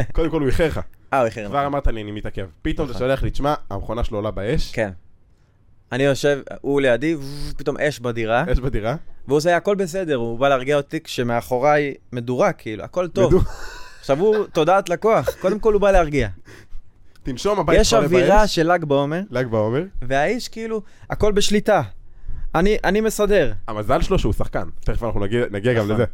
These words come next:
Speaker 2: נכון.
Speaker 1: הוא ידע לשקר לך.
Speaker 2: הוא שחקן, והוא, הוא, זה המקצוע השני שלו בעצם.
Speaker 1: כן.
Speaker 2: באמת, כאילו, הוא
Speaker 1: כן,
Speaker 2: שחקן
Speaker 1: כן,
Speaker 2: בס-,
Speaker 1: כן, כן.
Speaker 2: בסדרות,
Speaker 1: כן.
Speaker 2: ו-, ו-, ו-, כן, והיה אש בדירה, מסתכל עליו, ומה-, משהו בי בטח בו,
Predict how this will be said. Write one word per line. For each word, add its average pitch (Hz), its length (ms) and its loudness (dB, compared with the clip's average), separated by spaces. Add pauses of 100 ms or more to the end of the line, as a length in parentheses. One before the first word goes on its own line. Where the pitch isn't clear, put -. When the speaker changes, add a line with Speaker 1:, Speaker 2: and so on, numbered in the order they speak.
(140)
Speaker 2:
נכון. - 120 -12
Speaker 1:
הוא 92 80 -10
ידע 113 80 -2
לשקר 120 300 -4
לך. 95 120 -8 (180)
Speaker 2:
הוא 104 100 -14
שחקן, 139 460 -4
והוא, 110 200 -6 (200)
הוא, 107 300 -10 (200)
זה 117 200 -2
המקצוע 117 280 -4
השני 104 320 -8
שלו 123 160 -10
בעצם. 156 340 -6 (120)
Speaker 1:
כן. 92 160 -4 (640)
Speaker 2:
באמת, 123 400 0
כאילו, 110 220 -8
הוא - 40 -2
Speaker 1:
כן, 226 120 0
Speaker 2:
שחקן 269 220 -2
Speaker 1:
כן, 330 240 0
Speaker 2:
בס-, 285 100 -4
Speaker 1:
כן, 339 80 0
כן. 139 180 -2
Speaker 2:
בסדרות, 117 520 -4
Speaker 1:
כן. - 100 -20
Speaker 2:
ו-, 113 200 -4 (180)
ו-, 104 720 -12 (1200)
ו-, 104 80 -8 (800)
כן, 160 240 -6
והיה 110 200 -2 (100)
אש 123 160 -6
בדירה, 127 280 -2
מסתכל 139 260 -8
עליו, 165 240 -2
ומה-, 131 220 -6 (200)
משהו 175 360 -6
בי 135 220 -6
בטח 135 440 -2
בו, 190 220 -6